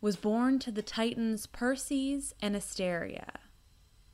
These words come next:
She was their only daughter, and from them she got her power over the heavens, the earth, and the sky. And this was not the norm for anyone to have that kind of power. Even Zeus wasn't god of the sea.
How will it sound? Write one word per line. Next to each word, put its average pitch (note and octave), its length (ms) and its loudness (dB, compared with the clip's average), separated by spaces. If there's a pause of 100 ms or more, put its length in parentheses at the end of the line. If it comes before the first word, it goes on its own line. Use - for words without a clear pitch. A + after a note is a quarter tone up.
(280)
She - 180 6
was B3 140 4
their B3+ 180 8
only C#4 280 6
daughter, F3+ 560 2
and A3 200 0
from A#3 200 2
them A#3 260 2
she B3+ 200 0
got F#3+ 280 0
her G3 140 -2
power F#3 560 -2
over E3+ 260 -4
the E3+ 80 -6
heavens, - 760 -8
the - 180 -8
earth, F#3 420 -6 (100)
and G3 340 0
the F#3+ 100 -4
sky. - 540 -6 (680)
And C4 100 4
this F#4+ 140 0
was A#4 180 0
not G4 160 2
the - 100 0
norm G3 600 4
for E3+ 180 -2
anyone F#3+ 400 2
to E3+ 60 -4
have F3 240 0
that F3 180 -2
kind F3+ 200 -4
of E3 140 -12
power. - 600 -2 (380)
Even C4 320 8
Zeus G3 500 4
wasn't F3 300 2
god D#3 240 -2
of D#3+ 100 -6
the D#3+ 80 -8
sea. F#3+ 600 -6